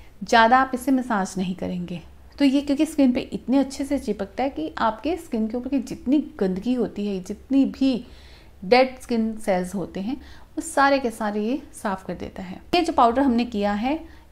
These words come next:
इसको आप लीजिए कटोरी में और इसके अंदर डालेंगे हम रोज़ वाटर। रोज़ वाटर में ही हम इस पेस्ट को बनाएंगे। इसको अच्छे से मिक्स करेंगे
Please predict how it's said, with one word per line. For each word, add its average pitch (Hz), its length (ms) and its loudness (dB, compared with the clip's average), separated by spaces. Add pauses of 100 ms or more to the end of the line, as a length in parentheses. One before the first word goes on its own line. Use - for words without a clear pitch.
इसको 320 420 -4 (260)
आप 254 320 -4 (320)
लीजिए 220 360 0
कटोरी 254 380 -2
में 330 280 0 (320)
और 247 180 4
इसके 240 280 -4
अंदर 226 160 2
डालेंगे 196 400 -2
हम 320 180 -2
रोज़ 175 240 0
वाटर। - 280 -6 (880)
रोज़ 277 260 6
वाटर 254 220 4
में 233 100 0
ही 240 140 2
हम 247 200 0
इस 220 160 -4
पेस्ट 208 340 -2
को 208 120 -2
बनाएंगे। 202 560 -2 (500)
इसको 226 180 -4
अच्छे 220 220 -6
से 254 120 0
मिक्स 208 260 0
करेंगे 277 520 4